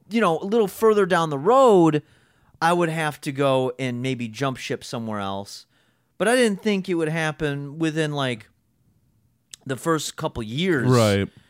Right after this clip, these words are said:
Speaker 1: so quickly. So, um, I end up thinking to myself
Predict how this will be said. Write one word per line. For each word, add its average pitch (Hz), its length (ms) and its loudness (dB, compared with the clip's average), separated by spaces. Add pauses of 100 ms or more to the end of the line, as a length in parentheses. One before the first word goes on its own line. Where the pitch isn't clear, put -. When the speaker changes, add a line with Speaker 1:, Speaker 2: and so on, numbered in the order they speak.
(180)
Speaker 1:
so 139 200 -4
quickly. 190 360 -2
So, 170 360 2 (440)
um, 135 460 0
I 196 240 0
end 202 260 -2
up 175 160 -2
thinking 165 360 -8
to 151 60 -8
myself 139 500 -6